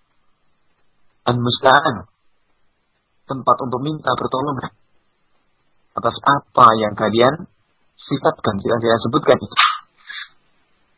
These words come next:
Kemudian kata Aisyah, "Aku pun merubah posisiku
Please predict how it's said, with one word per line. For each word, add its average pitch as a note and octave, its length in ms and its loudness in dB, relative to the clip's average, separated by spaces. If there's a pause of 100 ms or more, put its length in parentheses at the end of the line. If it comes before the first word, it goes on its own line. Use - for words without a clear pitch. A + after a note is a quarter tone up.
(3000)
Kemudian C#3 400 6
kata B2 160 0
Aisyah, B2+ 460 4 (2000)
"Aku - 100 -8
pun B2+ 160 2
merubah A#2+ 400 4
posisiku C3+ 720 -8